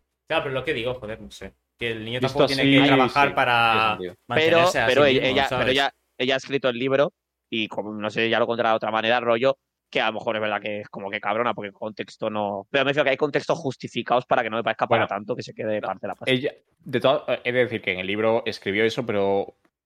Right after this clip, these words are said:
Speaker 2: al menos yo no noté que en esas palabras hubiese resentimiento, ¿sabes? Creo que simplemente lo estaba contando
Speaker 1: Ya,
Speaker 2: como
Speaker 1: lo
Speaker 2: informativo
Speaker 1: contó.
Speaker 2: de, "Oye, todo empezó así". Pero
Speaker 1: Ya.
Speaker 2: no noté que
Speaker 1: Ah,
Speaker 2: se
Speaker 1: puede.
Speaker 2: quejase mucho de eso aún, ¿sabes?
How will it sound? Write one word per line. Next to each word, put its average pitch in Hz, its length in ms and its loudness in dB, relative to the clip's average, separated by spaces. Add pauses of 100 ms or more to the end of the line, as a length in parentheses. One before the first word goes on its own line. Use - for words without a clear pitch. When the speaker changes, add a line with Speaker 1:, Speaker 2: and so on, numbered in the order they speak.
Speaker 2:
al 107 140 -2
menos 117 280 -2
yo 120 120 0
no 120 100 -2
noté 113 340 0
que 104 360 -2
en 104 100 -4
esas 107 300 -2
palabras 107 600 0
hubiese 98 640 -4
resentimiento, 87 680 -6
¿sabes? - 260 -6
Creo 104 180 -2
que 101 140 0
simplemente 104 400 -2
lo 92 40 -6
estaba 98 180 -2
contando 98 260 0
Speaker 1:
Ya, - 60 2
Speaker 2:
como 123 100 2
Speaker 1:
lo 117 60 -2
Speaker 2:
informativo 101 460 -2
Speaker 1:
contó. 107 120 4
Speaker 2:
de, 90 180 6
"Oye, 92 440 0
todo 104 160 2
empezó 101 300 0
así". 87 340 -2 (560)
Pero 101 180 2
Speaker 1:
Ya. 98 60 -2
Speaker 2:
no 107 100 2
noté 113 800 4 (200)
que 107 400 4
Speaker 1:
Ah, - 40 -4
Speaker 2:
se - 160 0
Speaker 1:
puede. 107 120 0
Speaker 2:
quejase 107 300 -4
mucho 101 300 -4
de 95 120 2
eso 92 140 -4
aún, 87 320 -4
¿sabes? - 400 -8